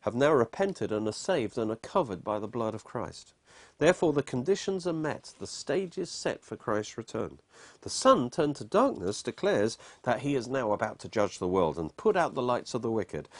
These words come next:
It also signifies that he alone will be glorified in that day, so no other light will be allowed to shine. Verse thirty-two confirms that the basis for these dramatic events leading up to the Lord's return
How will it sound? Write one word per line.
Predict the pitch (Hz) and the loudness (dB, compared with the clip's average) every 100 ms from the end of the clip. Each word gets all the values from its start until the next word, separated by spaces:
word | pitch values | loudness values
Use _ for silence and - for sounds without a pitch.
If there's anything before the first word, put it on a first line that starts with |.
| - - | -18 -2
It | 120 | 6
also | 170 220 202 | 8 8 6
signifies | 175 190 175 127 117 104 - | 6 4 4 2 4 2 0
that | - | -4
he | - 247 | -2 2
alone | 208 202 233 117 | 4 6 4 2
will | 104 | 0
be | 107 | -2
glorified | 135 170 208 175 131 101 | -2 0 0 0 2 0
in | 95 85 | 0 -2
that | 82 | -4
day, | 92 92 | 0 0
so | 95 104 98 - - - - - 107 | 2 2 2 0 -14 -20 -20 -14 -4
no | 131 208 190 | 4 8 8
other | 147 127 | 8 4
light | 131 107 98 | 4 2 0
will | 95 | -2
be | 92 | 0
allowed | 90 92 85 | 0 -2 -4
to | 85 | -8
shine. | - 85 76 76 - _ _ _ _ _ _ _ _ | -6 -8 -8 -14 -20 _ _ _ _ _ _ _ _
Verse | 127 120 | 4 4
thirty-two | - 117 113 - 180 135 | 6 6 6 6 6 8
confirms | 139 135 185 165 104 - | 2 0 2 4 2 0
that | - | 0
the | 110 | 0
basis | 95 - 240 - 131 - - - | -4 -2 -2 -2 -2 -2 -10 -8
for | 123 117 | -4 -2
these | 117 101 | -2 -4
dramatic | - 101 127 214 - 120 | -2 -2 0 0 0 -4
events | 82 82 78 - | -2 -2 -4 -4
leading | 117 214 208 147 | 0 2 2 -2
up | - | -2
to | 110 | -6
the | 104 | -4
Lord's | 98 90 - | -4 -4 -8
return | 85 - 87 | -10 -6 -6